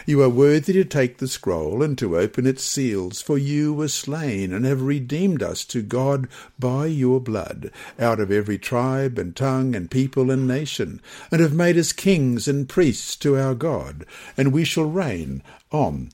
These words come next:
the earth.'" And verses twelve and thirteen,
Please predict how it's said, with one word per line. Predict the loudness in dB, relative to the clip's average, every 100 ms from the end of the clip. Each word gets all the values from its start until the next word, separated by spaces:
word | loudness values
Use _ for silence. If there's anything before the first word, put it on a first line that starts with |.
| _ -6
the | -2 0
earth.'" | -2 -4 -14 -20 _ _ -20 -8
And | 0 2 2 0
verses | 0 0 -4 -8
twelve | -8 -6 -6 -6 -10 -16 -20 _ -8
and | -6 -6
thirteen, | -8 -8 -8 -10 -10 -10 -12 -18 -20 -20